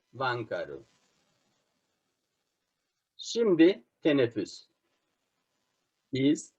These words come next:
yemekhaneye gidiyoruz. Сейчас перерыв. Мы идём в столовую.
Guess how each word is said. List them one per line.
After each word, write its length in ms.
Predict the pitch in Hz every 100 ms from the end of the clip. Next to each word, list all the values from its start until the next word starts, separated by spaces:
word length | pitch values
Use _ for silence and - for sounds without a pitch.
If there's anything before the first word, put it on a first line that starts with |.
| _ _
yemekhaneye 920 | 131 135 135 127 113 107 110 156 214 _ _
gidiyoruz. 460 | 143 113 78 - _ _ _ _ _ _ _ _ _ _ _ _ _ _ _ _ _ _ _ _ _ _ _ _ _ _ _ _ _ _ _ _ _ _ _ -
Сейчас 640 | 117 - 127 202 - _ _ _ -
перерыв. 500 | 160 131 117 90 _ _ _ _ -
Мы 220 | 131 120
идём 640 | 180 226 165 131 98 139 _ _ -
в 60 |
столовую. 920 | 151 - 156 156 151 135 101 90 71